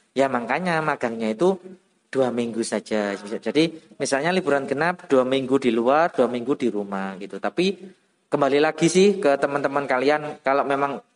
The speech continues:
orang tuanya ngehendakin ya syukur, tapi kalau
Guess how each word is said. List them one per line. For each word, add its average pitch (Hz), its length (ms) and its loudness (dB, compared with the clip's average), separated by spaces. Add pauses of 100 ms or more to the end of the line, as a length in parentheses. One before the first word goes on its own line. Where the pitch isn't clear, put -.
(140)
orang 131 240 2
tuanya 135 480 0
ngehendakin 120 640 0
ya 113 160 2 (560)
syukur, 170 560 4
tapi 135 240 -2
kalau 123 160 2